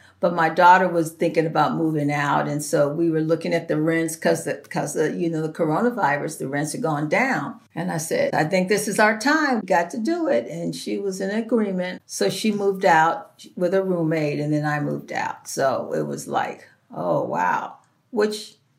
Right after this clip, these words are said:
I think it's the coronavirus that kind of made everything like, <laughs> 'cause, you know, I'm working from home now. You're not going out very often, you know, with friends and family. So it's a change, like everything in life.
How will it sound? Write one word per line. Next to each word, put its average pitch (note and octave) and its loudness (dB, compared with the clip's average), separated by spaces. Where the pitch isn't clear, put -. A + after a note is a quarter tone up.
I F#3 0
think A#3+ 2
it's - -4
the G#3+ -4
coronavirus F#3+ 0
that - -4
kind F#3 -4
of D#3 -2
made D#3+ 0
everything D#3 -2
like, - -8
<laughs> - -2
'cause, - 0
you G#3+ 4
know, F3 0
I'm E3 -2
working G#3+ 4
from A#3+ 4
home G3+ 4
now. F3+ 4
You're F#3 0
not F#3 4
going F#3 4
out F#3 4
very F3 6
often, E3+ 0
you F#3+ -2
know, F3 -4
with F3+ -2
friends F3+ 2
and E3 0
family. E3 0
So D#3 0
it's F3 -4
a F#3 0
change, A3 -2
like F3 -2
everything G#3 -2
in - -8
life. - -12